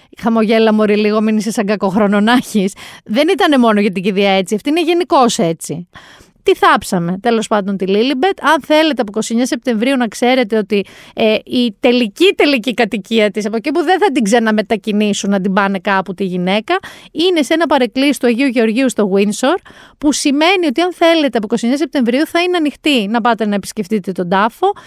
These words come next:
Είκοσι οκτώ λίρες κάνει να πάτε, να σας πω και το ειστήριο. <laughs> Σήκωσε φερίδι ο Γιάννης. Τι νόμιζες, τζάμπα θα πας; Τζάμπα;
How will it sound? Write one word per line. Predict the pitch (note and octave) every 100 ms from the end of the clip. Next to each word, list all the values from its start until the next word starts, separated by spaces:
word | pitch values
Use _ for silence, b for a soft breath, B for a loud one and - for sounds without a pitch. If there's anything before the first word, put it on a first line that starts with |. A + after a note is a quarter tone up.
| B
Είκοσι | - C#4+
οκτώ | D#4+ - F4
λίρες | D#4 A3+ G3
κάνει | - G3
να | G3+ F#3
πάτε, | G#3 G#3 F4
να | C4
σας | A3+
πω | -
και | A#3
το | G#3
ειστήριο. | G#3 D#3 - A3 A3 C#4 F4 -
<laughs> |
Σήκωσε | - B3+ A#3+ - G#3
φερίδι | G#3+ A3
ο | A3+
Γιάννης. | G3 G#3+ G#3+ C#4 -
Τι | - - - A4+ F#4
νόμιζες, | C4+ A3+ A3+ G3+
τζάμπα | C4 A#3+ A#3+
θα | C4+
πας; | A#3 G4+ D#4+ A3+ - b b b b -
Τζάμπα; | C#4 C#4+ B3+ A4 D#4 G3+